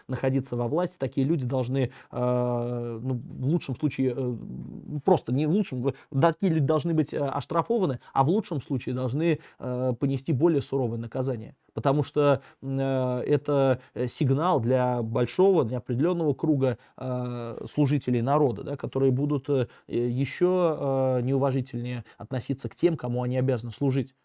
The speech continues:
Но, слушайте, катафалк, это на что намёк? На что, э, о чём говорит, э, мэр? О том, что эти люди, э, я не знаю, не должны жить, что ли?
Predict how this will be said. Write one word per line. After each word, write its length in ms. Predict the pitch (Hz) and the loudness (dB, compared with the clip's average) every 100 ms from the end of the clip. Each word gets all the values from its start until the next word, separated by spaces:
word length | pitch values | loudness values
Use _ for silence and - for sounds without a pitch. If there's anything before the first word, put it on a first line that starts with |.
| _ - | _ -2
Но, 300 | 131 139 131 - | 4 4 2 -4
слушайте, 280 | - 156 - | 0 0 -2
катафалк, 720 | - 143 147 - 127 104 - _ | 0 2 2 0 -4 -6 -10 _
это 200 | 123 - | -6 -4
на 220 | 120 139 | -2 -4
что 200 | 135 175 120 | -2 -2 -2
намёк? 400 | 113 113 - _ _ _ _ _ _ 123 | -4 -10 -12 _ _ _ _ _ _ -4
На 140 | 131 | -4
что, 380 | - 170 139 - - | 0 2 2 0 -8
э, 60 | - | -10
о 220 | 123 120 123 | -8 -6 -2
чём 260 | 175 123 | 0 0
говорит, 400 | 123 131 139 101 | 0 0 0 -2
э, 460 | 117 117 113 113 120 | -6 -8 -8 -10 -8
мэр? 220 | 123 127 - _ _ _ _ _ - | -4 -6 -6 _ _ _ _ _ -14
О 80 | 107 | -2
том, 180 | 139 | 0
что 220 | 127 147 135 | 0 2 4
эти 240 | 139 139 | 2 2
люди, 460 | 147 147 139 139 - - | 2 2 4 2 2 -8
э, 200 | 127 123 127 | -4 0 0
я 120 | 131 | 0
не 80 | 131 | 0
знаю, 140 | 123 | -2
не 80 | 123 | 0
должны 320 | 139 127 143 | 0 0 0
жить, 200 | 120 190 | -2 -2
что 180 | - | -6
ли? 60 | - | -12